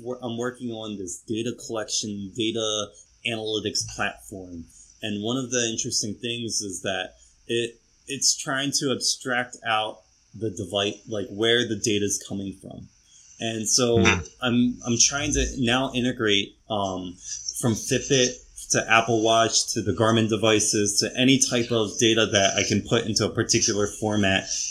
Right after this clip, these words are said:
Speaker 1: and include in my system. And so I'm actually trying to, um, through my smart coach system, I have the business side of things that are trying to, you know,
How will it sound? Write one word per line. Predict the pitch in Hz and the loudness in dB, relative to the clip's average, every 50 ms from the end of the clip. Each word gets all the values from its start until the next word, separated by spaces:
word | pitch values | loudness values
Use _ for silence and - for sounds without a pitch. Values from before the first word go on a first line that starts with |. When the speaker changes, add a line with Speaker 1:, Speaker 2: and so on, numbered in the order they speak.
| - - - | 0 2 4
Speaker 1:
and | 104 101 98 98 98 95 98 92 - - - - - | 4 4 6 6 6 4 6 6 6 6 6 4 0
include | 110 95 92 117 110 98 104 | -2 4 6 6 6 6 6
in | 101 | 4
my | 98 92 90 | 4 4 4
system. | 90 - - 104 98 - - 95 85 80 95 - - - - - - - | 2 2 4 4 4 4 4 2 -2 -8 -8 -12 -14 -16 -16 -16 -8 -2
And | - 107 104 101 | 2 4 6 8
so | - 120 117 113 107 107 107 | 8 8 8 8 8 6 6
I'm | 101 117 117 117 120 120 123 | 4 6 6 6 6 8 8
actually | 120 120 123 - - 147 139 120 | 8 8 8 8 8 6 6 6
trying | - - 123 117 113 113 113 104 - - | 4 4 4 4 2 2 4 4 6 6
to, | 120 113 107 104 101 98 98 95 95 - - | 6 6 6 6 6 6 4 2 -2 -2 -2
um, | 104 98 92 90 90 87 87 95 - - - - - - - - - - - - - - - - | 0 0 2 0 0 -2 -2 -4 -4 -6 -6 -6 -8 -8 -8 -6 -6 -6 -4 -6 -6 -6 -2 2
through | - 135 147 156 156 | 6 6 8 8 8
my | 156 147 131 123 120 120 117 113 113 - - - - - | 8 8 10 10 10 10 8 6 4 0 -6 -12 -10 0
smart | - - - - - 127 131 135 127 131 127 - | 4 6 6 6 6 4 4 4 4 2 0 0
coach | - 127 110 104 - - | 0 2 2 4 4 4
system, | - - - 104 98 - 110 101 101 | 4 4 4 4 2 2 2 2 2
I | 104 110 117 | 2 2 4
have | 113 123 123 120 120 - - - | 6 8 8 8 6 4 0 -2
the | 107 | 2
business | 98 127 139 - 160 143 - - | 6 6 6 6 6 4 4 4
side | - 120 117 107 107 | 4 4 4 2 2
of | 104 - | 0 0
things | - 110 107 104 104 - - - 117 | 0 0 2 2 2 0 0 0 0
that | 104 107 107 104 104 | 4 4 4 4 4
are | 104 110 107 101 | 2 2 2 2
trying | - - 117 110 107 107 107 101 - - | 2 2 2 2 2 0 0 2 2 2
to, | 110 101 101 95 95 95 - - - - - - - - - | 2 2 2 2 0 -4 -8 -14 -14 -14 -14 -16 -16 -4 2
you | - 120 110 | 4 4 6
know, | 107 | 6